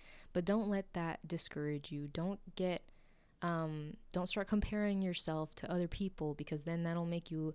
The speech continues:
feel that sense of urgency that isn't really there. Um, trust your own journey and focus on your journey, right? Focus on your own experiences and how things are playing out for you. Because, like, in that time of,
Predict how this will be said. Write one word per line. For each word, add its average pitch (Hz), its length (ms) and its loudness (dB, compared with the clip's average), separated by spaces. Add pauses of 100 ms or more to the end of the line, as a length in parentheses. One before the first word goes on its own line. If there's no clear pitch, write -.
feel 202 260 8
that 156 160 2
sense 170 240 -2
of - 100 -12
urgency 175 460 0
that 143 220 -6
isn't 196 300 2
really 156 260 0
there. 175 500 0 (340)
Um, 160 220 -2
trust - 540 -4 (160)
your 165 320 -2
own 180 220 2
journey 147 520 -4 (220)
and 170 200 2
focus - 500 -2
on 156 100 -4
your 147 120 -4
journey, - 400 -8
right? 180 320 -4
Focus 220 380 0
on 180 140 0
your 160 140 -2
own 156 200 -2
experiences 147 760 -6
and 151 100 -6
how 156 160 -4
things 151 260 -6
are 147 80 -4
playing 143 320 -6
out 143 240 -6
for 156 80 -6
you. 156 240 -6 (500)
Because, 165 760 2 (260)
like, 165 220 -2
in 214 180 6
that 220 280 2
time 196 460 2
of, 151 280 0